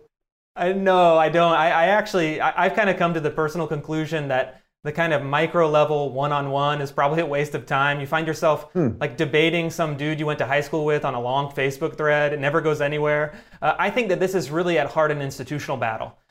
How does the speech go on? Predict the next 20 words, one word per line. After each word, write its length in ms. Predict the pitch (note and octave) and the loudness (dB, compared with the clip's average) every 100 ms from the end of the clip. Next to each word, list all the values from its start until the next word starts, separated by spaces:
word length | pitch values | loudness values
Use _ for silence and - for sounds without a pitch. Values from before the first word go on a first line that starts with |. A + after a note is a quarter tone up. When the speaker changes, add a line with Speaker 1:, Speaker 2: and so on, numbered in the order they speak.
| _ | _
Speaker 1:
Uh, 60 | C3 | -4
you 160 | D#3 | -2
have 320 | D3+ E3+ F#3+ F#3 | -2 0 0 0
to 80 | |
win 140 | E3 E3 | -2 0
it 100 | D3 | -2
institutionally. 640 | C#3 - C3 F3+ C3 A#2+ | -4 -6 -2 0 -2 -8
So 140 | A2+ D3 | -6 0
rather 220 | E3+ G#3 | 2 2
than 120 | G3 | 2
arguing 440 | E3 E3+ F#3 F#3 D#3+ | 2 2 2 0 -2
with 120 | D3+ | -4
your 120 | C#3 | -4
roommate, 560 | C3 G3+ D#3+ A2+ - - _ _ | -2 -2 -2 -4 -8 -16 _ _
uh, 160 | D3 D#3 | -2 0
you 140 | F3 | -2
should 240 | F#3+ G3+ D#3 | 0 -2 -2
be 180 | E3+ | -4
kind 240 | D#3+ D#3 D3 | -4 -4 -4
of, 160 | B2 | -6